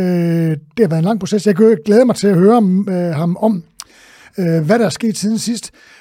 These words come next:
Men så mangler vi faktisk ifølge ham, lige skal man få en lille kronologisk, øh, gennemgang af hans, øh, kulinariske karriere, indtil han står på, øh, Geist.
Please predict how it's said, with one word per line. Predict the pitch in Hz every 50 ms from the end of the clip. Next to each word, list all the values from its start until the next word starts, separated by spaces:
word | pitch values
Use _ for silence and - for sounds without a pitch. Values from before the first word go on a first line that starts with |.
| _ _
Men | 180 190 214 214
så | 170 -
mangler | 226 220 220 214 233 262 277 294 277 208 - - -
vi | 180 160 175 170
faktisk | 147 - 185 180 - - - -
ifølge | - 220 - - - 208 220 226 226
ham, | 170 131 160 196 214 214 196 - - - - - -
lige | - 185 190 240 226
skal | 190 220
man | 233 -
få | - 233 240
en | 220 208
lille | 214 247 240 233 196
kronologisk, | - - - 202 190 196 196 208 240 262 220 185 139 - - - -
øh, | 202 180 170 165 165 160 160 156 156 147
gennemgang | - 185 190 233 247 254 208 190 165 165 165 190
af | 175 165
hans, | 151 143 160 160 143 - -
øh, | 160 147 147 147 143 147 - - - - - - - _
kulinariske | - - 208 190 180 190 214 208 180 - - 175
karriere, | - - 165 165 165 165 165 180 196 214 220 - _ _
indtil | 240 240 220 139 156
han | 139 143 151
står | - - 208 196 175 147 151
på, | - 165 160 151 147 147
øh, | 143 139
Geist. | - 180 165 147 120 - -